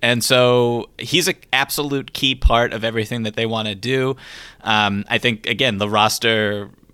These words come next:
yeah, are they belie-, are they believers in small ball, and can they even function without D'Antoni, who's no longer even there, and who's gonna be the head coach, and all these different questions. So I'm putting it as a coin flip. I, I,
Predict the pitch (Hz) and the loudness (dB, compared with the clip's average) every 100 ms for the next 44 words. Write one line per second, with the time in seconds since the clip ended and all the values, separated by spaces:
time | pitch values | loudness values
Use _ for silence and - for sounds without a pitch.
0 | - 107 101 92 110 113 107 107 104 - | -12 -6 -2 2 2 4 2 0 -4 -2
1 | 113 117 117 107 101 117 117 113 107 - | 0 2 2 0 -2 -2 -2 -2 -2 -4
2 | 110 101 - 104 101 101 107 101 101 98 | -2 -2 -4 -2 -2 -2 0 0 2 0
3 | 107 113 104 110 117 110 107 104 98 - | -4 -6 -6 -4 -2 0 0 -2 -4 -2
4 | 117 110 104 95 101 98 - 110 98 - | 0 0 -2 0 0 0 0 0 0 2
5 | 127 147 107 113 104 104 98 101 98 98 | 2 4 2 0 -2 -4 -2 -2 -2 -4
6 | 98 95 95 98 107 135 135 131 120 110 | -4 -6 -4 -4 -2 -2 0 -2 -2 -4
7 | 110 - 107 104 107 104 170 156 127 123 | -6 -4 -4 -4 -4 0 2 2 -2 -4
8 | 113 110 104 - 101 104 - 113 107 - | -8 -8 -8 -6 -10 -6 -2 -2 -2 -6
9 | - - - - _ 123 131 156 151 139 | -16 -18 -18 -20 _ -2 4 4 4 4
10 | 123 107 - 113 120 113 127 127 120 - | 4 2 -2 0 0 2 4 4 2 -2
11 | 110 107 107 | 0 2 0